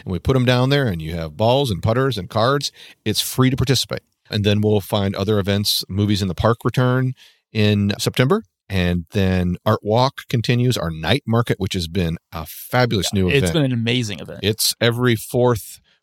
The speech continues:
Speaker 1: Friday through the fourth Friday of October. And so all of these events continue. The food trucks continue. Uh, and then Tinsel Trail takes off on Black Friday. So that's a traditional launch date. So the fall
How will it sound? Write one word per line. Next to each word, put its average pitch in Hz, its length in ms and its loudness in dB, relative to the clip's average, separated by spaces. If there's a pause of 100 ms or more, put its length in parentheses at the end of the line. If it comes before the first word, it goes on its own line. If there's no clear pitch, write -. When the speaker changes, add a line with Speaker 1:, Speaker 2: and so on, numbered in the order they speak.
Speaker 1:
Friday 123 600 2 (140)
through 104 580 2
the - 40 -8
fourth 107 240 -2
Friday 107 320 0
of 85 120 -8
October. 117 560 0 (500)
And 98 480 2
so 98 140 -2
all 113 200 0
of 104 120 0
these 110 200 0
events 101 280 0
continue. 104 320 0
The - 80 -4
food 196 280 -2
trucks 165 300 0
continue. 127 600 0 (440)
Uh, - 120 -10
and 110 240 0
then 101 560 2 (140)
Tinsel 98 300 0
Trail - 440 -6 (160)
takes - 240 0
off 82 280 0
on 82 220 -4
Black 85 280 -2
Friday. 85 340 -2 (100)
So - 120 -4
that's 80 220 -4
a 90 60 -4
traditional 85 520 -4
launch 85 240 -2
date. 76 220 -4
So 87 160 0
the 82 120 -4
fall 143 520 2